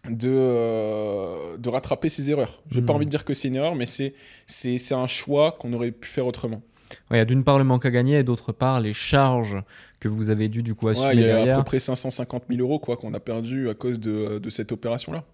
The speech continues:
Speaker 2: Hmm.
Speaker 1: Et pourtant, euh, je peux te dire que <laughs> sur cette année deux mille vingt et un, on a fait une très, très belle année.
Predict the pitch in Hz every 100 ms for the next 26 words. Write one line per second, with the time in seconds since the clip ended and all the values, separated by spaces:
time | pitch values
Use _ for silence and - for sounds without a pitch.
0 | - 123 113 104 95 90 120 123 131 -
1 | 165 156 127 120 - 117 127 135 151 -
2 | 131 117 - - - 143 - - - -
3 | 285 262 262 262 226 160 - 127 151 147
4 | 147 156 139 143 131 135 135 151 131 -
5 | 123 - 131 - 131 131 127 135